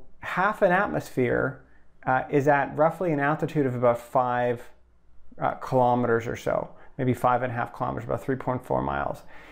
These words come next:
Now, as you start to go underwater,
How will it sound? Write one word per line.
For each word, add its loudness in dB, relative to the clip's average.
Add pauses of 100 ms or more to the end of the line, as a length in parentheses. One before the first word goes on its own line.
(280)
Now, 2 (460)
as 2
you 0
start 2
to 0
go 6 (420)
underwater, 2